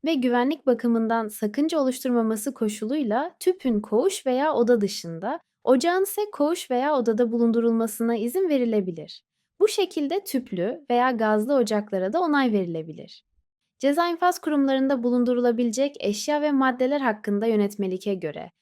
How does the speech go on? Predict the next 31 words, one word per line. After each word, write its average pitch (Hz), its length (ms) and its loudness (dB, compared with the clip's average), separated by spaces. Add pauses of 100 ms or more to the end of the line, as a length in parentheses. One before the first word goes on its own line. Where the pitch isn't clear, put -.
(160)
mutfak 285 380 -2
teşkilatı 240 600 0
olmayan 254 400 0
ceza, 175 480 -4 (240)
infaz 269 360 0
kurumlarındaki 240 760 0
gıda 226 260 2
maddeleri 208 640 0
ve 175 160 -4
kullanılacak 196 680 -2
malzemeler 208 560 0
ile 262 180 0
ilgili 180 460 -4 (160)
aşağıdakilerden 196 920 -4
hangisi 262 520 -2
doğrudur? 165 580 -6 (360)
A. 240 200 2 (400)
Yalnız 302 480 4
bir, 196 380 -4
B. 190 380 -2 (300)
Yalnız 233 420 4
iki, 214 480 -6 (160)
C. 185 380 -6 (220)
Bir 190 280 -4
ve 277 120 -2
üç, - 440 -14 (160)
D. 208 320 0 (240)
Bir, 208 320 -4
iki 214 280 -4
ve 285 100 -4
üç. - 400 -10